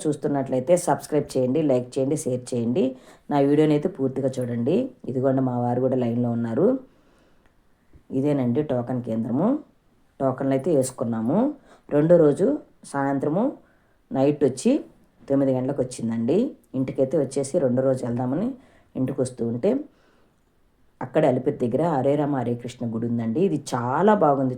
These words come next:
చూడడానికి. బయటే చాలా బాగుంది, లోపల ఎట్టుందో ఏమోనని మేము ఇంతవరకైతే చూడలేదు, అందుకని లోపలికి వెళ్ళాము. లోపలైతే ఎవరిని వీడియోలు తీయలేదు. చాలా వెంకటేశ్వర స్వామి కానీ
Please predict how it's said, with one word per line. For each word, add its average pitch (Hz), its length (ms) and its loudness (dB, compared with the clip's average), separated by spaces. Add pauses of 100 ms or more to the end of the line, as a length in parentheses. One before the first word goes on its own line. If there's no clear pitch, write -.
(120)
చూడడానికి. 120 480 -2
బయటే 135 640 0
చాలా 135 240 0
బాగుంది, 127 360 0
లోపల 131 320 0
ఎట్టుందో 135 420 0
ఏమోనని 127 400 -2 (400)
మేము 143 200 -4
ఇంతవరకైతే 131 420 -2
చూడలేదు, 131 520 -2
అందుకని 135 400 -2
లోపలికి 123 420 -4
వెళ్ళాము. 110 360 -4 (960)
లోపలైతే 131 580 0
ఎవరిని 123 400 0
వీడియోలు 123 300 0
తీయలేదు. 120 380 -4 (140)
చాలా 127 220 -2
వెంకటేశ్వర 127 440 0
స్వామి 120 320 -4
కానీ 120 280 -2